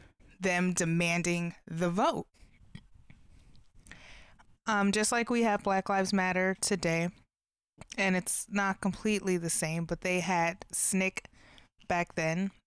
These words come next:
which stands for Student Nonviolent Coordinating Committee. And they were set up in Selma before the S C L C got there,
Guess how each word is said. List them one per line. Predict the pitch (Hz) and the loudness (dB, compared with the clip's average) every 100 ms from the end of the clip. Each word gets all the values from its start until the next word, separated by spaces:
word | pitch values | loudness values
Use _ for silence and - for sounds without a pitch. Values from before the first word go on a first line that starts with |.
| - _ _ _ _ _ _ _ - _ | -20 _ _ _ _ _ _ _ -20 _
which | 202 190 185 - - | -2 0 0 -2 -2
stands | - - - - 214 196 185 180 170 - | -2 0 -2 -4 -2 0 0 -2 -2 -2
for | - 170 165 165 180 | -2 -2 0 0 0
Student | - - 208 196 185 185 | 0 0 0 0 0 -2
Nonviolent | 180 175 170 170 170 185 - | -2 0 0 0 -2 -8 -6
Coordinating | 185 175 165 165 170 | -2 -2 -4 -8 -8
Committee. | 165 165 156 156 160 _ _ - - - - 208 | -8 -6 -6 -6 -10 _ _ -20 -20 -20 -12 -4
And | 185 180 175 175 190 | 0 0 0 -4 -8
they | 185 190 196 | -4 0 2
were | 202 196 | 2 0
set | - 180 | 0 0
up | 170 170 - | 0 -2 -4
in | 170 | -2
Selma | 165 175 165 170 165 | 0 0 0 0 -2
before | 165 - 180 170 165 160 160 - _ _ _ _ _ _ _ - _ - | -4 -4 0 2 2 2 -2 -8 _ _ _ _ _ _ _ -20 _ -8
the | 185 180 - | -2 -2 -2
S | 170 | -4
C | - 190 | -2 -2
L | 185 170 | -2 -2
C | 160 - 160 | -2 -4 -4
got | 175 170 - | -2 -2 -4
there, | - 147 151 | -10 -8 -10